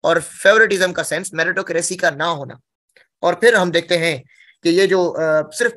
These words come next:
पर्टिकुलर जॉब्स की तरफ आप जाते हैं, कुछ पर्सन्स जो हैं।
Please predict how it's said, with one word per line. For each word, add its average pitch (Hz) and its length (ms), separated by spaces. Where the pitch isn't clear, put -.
पर्टिकुलर 226 500
जॉब्स 165 300
की 170 100
तरफ 156 180
आप 143 180
जाते 135 200
हैं, 139 100
कुछ 165 120
पर्सन्स 165 400
जो 143 80
हैं। 117 180